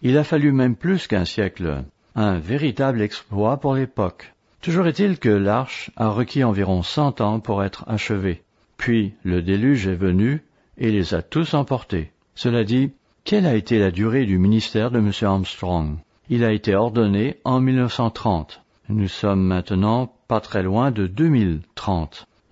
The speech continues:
Je ne sais pas si l'on peut ici établir un parallèle,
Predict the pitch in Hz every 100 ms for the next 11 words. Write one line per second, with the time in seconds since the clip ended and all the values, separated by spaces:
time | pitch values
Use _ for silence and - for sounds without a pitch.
0 | - 90 90 90 80 - 87 - 123 110
1 | - 87 82 - 98 90 80 - 101 92
2 | 90 87 98 87 82 87 110 127 104 78